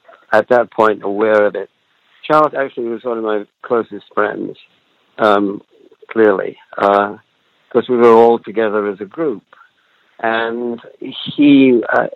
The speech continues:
took me one day to the commissary at M G M and introduced me to Sam Rolfe, who created The Man from uncle, who introduced me, I think, again to, to, to, um, Norman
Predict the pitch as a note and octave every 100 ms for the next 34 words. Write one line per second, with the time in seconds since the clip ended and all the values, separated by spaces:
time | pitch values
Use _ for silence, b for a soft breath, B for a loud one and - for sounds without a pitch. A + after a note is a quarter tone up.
0 | - - D#3+ D3+ C#3 C3+ B2 A#2+ A#2 A#2
1 | G#2+ A2+ G#2+ - C3 A2+ - G2 G2 F#2
2 | G2 F#2+ G#2+ G#2 F#2+ G#2 G#2 G2+ F#2 -
3 | _ _ _ _ _ _ A2 A2+ A#2+ C3+
4 | A#2+ A2+ A#2+ - A#2 A2 G2+ - - G#2
5 | G2+ - - A#2 A2 G#2+ A2 A2+ C#3+ D#3
6 | _ _ _ b b _ A#2+ G#2+ - A2+
7 | A2+ G2+ G2 F#2 - - F#2+ F2+ F2 E2+
8 | G2 F#2+ F#2 G2 G2+ G#2+ A#2 B2 A#2 G#2+
9 | A2 - G#2+ G#2 G2+ A2+ G#2 F#2+ A2+ A2
10 | G#2+ F#2+ G#2 F#2+ _ b b b b A#2
11 | A2 - - A2+ G#2+ G#2+ G2+ G2+ A#2 A#2+
12 | A2+ A2